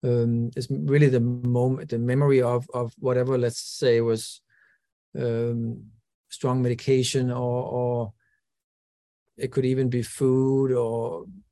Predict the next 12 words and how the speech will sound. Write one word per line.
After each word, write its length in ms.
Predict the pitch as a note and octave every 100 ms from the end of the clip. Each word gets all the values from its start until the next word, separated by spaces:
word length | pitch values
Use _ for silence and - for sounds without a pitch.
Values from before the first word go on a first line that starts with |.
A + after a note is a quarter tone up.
| _ _ _ _ _ _ _ -
alcohol, 840 | C3+ D3 C3+ C3 C3 B2 B2 A#2+
all 160 | C#3+ C#3+
of 80 |
that. 300 | C3+ A#2+ A2+ - _
It's, 200 | - -
it's 300 | - C3 -
not 420 | C#3+ C#3+ D#3+ D#3 -
doing 440 | C#3+ D3+ D3 C#3
what 160 | C3 B2+
it 140 | A#2+
did 200 | C3+ C3
before. 600 | B2+ A#2 C3+ A#2+ A2+